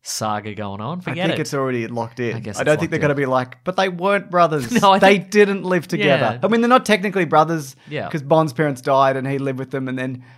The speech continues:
Speaker 2: maybe he was jealous 'cause his father loved Bond more or something.
Speaker 1: So I think that's basically the
Speaker 2: I
Speaker 1: plot.
Speaker 2: don't know.
Speaker 1: Yeah.
Speaker 2: There's a poorly Photoshopped picture in it or
Speaker 1: Yeah.
Speaker 2: something. I can't
Speaker 1: As someone
Speaker 2: really
Speaker 1: who's seen the, all these movies a lot, they, the last couple really didn't make that much of an impact.
Speaker 2: I didn't. I've only seen it the one time.
Speaker 1: Okay,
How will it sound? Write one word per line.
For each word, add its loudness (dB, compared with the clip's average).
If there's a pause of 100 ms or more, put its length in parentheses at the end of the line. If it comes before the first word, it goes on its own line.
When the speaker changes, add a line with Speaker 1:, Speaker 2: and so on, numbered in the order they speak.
Speaker 2:
maybe 0
he 0
was -6
jealous 0
'cause -12
his -12
father -10
loved -8
Bond -6
more -10
or -10
something. -12
Speaker 1:
So -6
I -8
think -10
that's -10
basically -10
the -12
Speaker 2:
I -14
Speaker 1:
plot. -10
Speaker 2:
don't -4
know. -4
Speaker 1:
Yeah. -4
Speaker 2:
There's -4
a -2
poorly -4
Photoshopped -4
picture -10
in -8
it -10
or -4
Speaker 1:
Yeah. -2
Speaker 2:
something. -6
I -8
can't -4
Speaker 1:
As -4
someone 0
Speaker 2:
really 0
Speaker 1:
who's -2
seen -2
the, -4
all 0
these -2
movies 0
a -6
lot, 0
they, 2
the -2
last 4
couple 0
really 0
didn't -4
make -4
that -2
much -6
of -6
an -8
impact. -12
Speaker 2:
I 4
didn't. 0
I've 2
only 4
seen -2
it -10
the -4
one -4
time. -4
Speaker 1:
Okay, -8